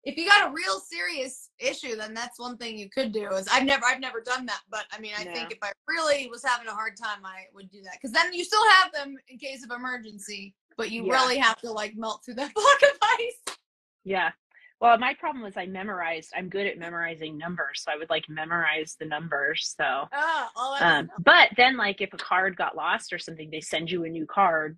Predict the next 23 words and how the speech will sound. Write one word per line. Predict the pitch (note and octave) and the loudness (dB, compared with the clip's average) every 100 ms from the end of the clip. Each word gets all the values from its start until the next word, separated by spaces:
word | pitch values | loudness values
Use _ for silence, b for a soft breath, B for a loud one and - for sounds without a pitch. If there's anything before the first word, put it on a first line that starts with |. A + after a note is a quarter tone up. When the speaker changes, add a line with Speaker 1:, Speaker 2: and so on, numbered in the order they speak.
| _ | _
Speaker 2:
so | - D#3 | -8 -6
I'd | C#3+ E3 | -6 -10
be | D3+ | -14
like, | C#3+ | -16
"Okay, | C#3 - | -12 -8
I'm | C#3+ C#3 | -8 -8
not | C3+ | -10
gonna | C#3 | -10
memorize | C3+ C#3 B2 A2 D3 | -14 -8 -4 -4 -6
this | - - | -16 -14
number." | B2 B2+ C3 - F#3 _ _ _ _ _ - - _ _ _ _ _ | -12 -8 -4 -4 -6 _ _ _ _ _ -2 -2 _ _ _ _ _
Anything | C#4 F#4 G#4 E4+ D#4 | 4 6 4 2 -2
that | C4+ - | -2 -4
puts | - A3+ G#3 - | -4 -4 -4 -10
Speaker 1:
It's | G#3 | -12
Speaker 2:
space | - G3 G#3 A3 | -2 0 0 -2
Speaker 1:
over. | G3+ | -6
Speaker 2:
between | G#3+ - G#3+ G3+ G3 | -6 -4 -2 0 0
the | F3+ E3+ | -4 -6
urge | - E3+ F#3 G3 - | -2 0 0 0 -2
and | E3+ D3+ | -8 -12
the | - | -6
action. | C#3+ - - - - | -4 -4 -4 -6 -10